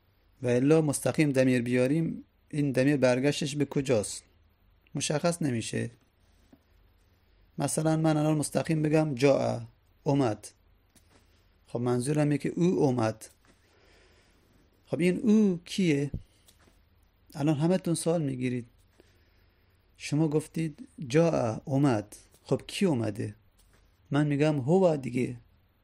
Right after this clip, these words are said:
او، او اومده. خب شما میگید او، او کیه؟ او که ضمیره، معلوم نیست کیه.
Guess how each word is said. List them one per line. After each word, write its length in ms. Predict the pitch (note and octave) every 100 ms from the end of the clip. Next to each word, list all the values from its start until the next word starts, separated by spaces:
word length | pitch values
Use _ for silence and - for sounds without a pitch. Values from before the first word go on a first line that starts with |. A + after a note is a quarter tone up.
| _
او، 320 | - E3+ C3+ -
او 100 | F#3
اومده. 580 | F3 C3 A#2 A2 A2 A2+ _ _ _ _
خب 140 | - C#3
شما 320 | - D#3+ E3
میگید 320 | D3+ D#3 D3+
او، 260 | F3 - G3+
او 60 |
کیه؟ 600 | F3+ - G3+ F3+ B2 C#3 - _ _ _ _ _ _ -
او 100 | F3
که 200 | E3+ C#3
ضمیره، 680 | D3 F3 E3+ C#3 B2 C#3 B2+ _ -
معلوم 300 | B2+ C#3+ D#3+
نیست 240 | C#3+ -
کیه. 320 | - A#2 A2+